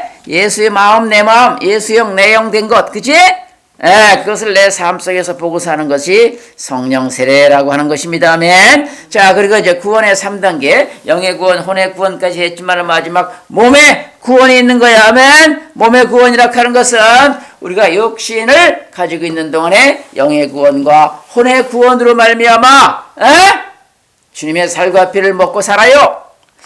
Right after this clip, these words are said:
주님의 생명을 먹고 살아. 에? 그래서 주님의 음성을 듣고 살아. 아멘. 주님의 마음으로 충만된 삶을 살아! 그래가지고 우리가 삶 속에서 예수의 마음이 내 마음 되어 나가는 걸 보고 산단 말이야.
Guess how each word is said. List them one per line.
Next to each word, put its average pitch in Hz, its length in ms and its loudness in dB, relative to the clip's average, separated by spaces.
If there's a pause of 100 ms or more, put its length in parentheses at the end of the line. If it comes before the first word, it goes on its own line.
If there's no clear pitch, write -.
(160)
주님의 185 380 -2
생명을 208 440 -2
먹고 214 260 -2
살아. 240 640 0 (560)
에? 196 60 -2 (800)
그래서 180 360 -4
주님의 208 380 -4
음성을 226 380 -2
듣고 233 200 -12
살아. 285 720 0
아멘. 302 600 0 (200)
주님의 190 360 -6
마음으로 214 440 2
충만된 226 560 -4
삶을 226 320 -2
살아! 294 600 2 (220)
그래가지고 196 520 -2
우리가 202 340 0
삶 185 300 -2
속에서 196 420 -4
예수의 190 440 -4
마음이 190 400 -2
내 185 120 -2
마음 190 300 -2
되어 190 280 -2 (180)
나가는 180 340 0
걸 196 140 -2
보고 196 220 -4
산단 202 380 -2
말이야. 285 600 2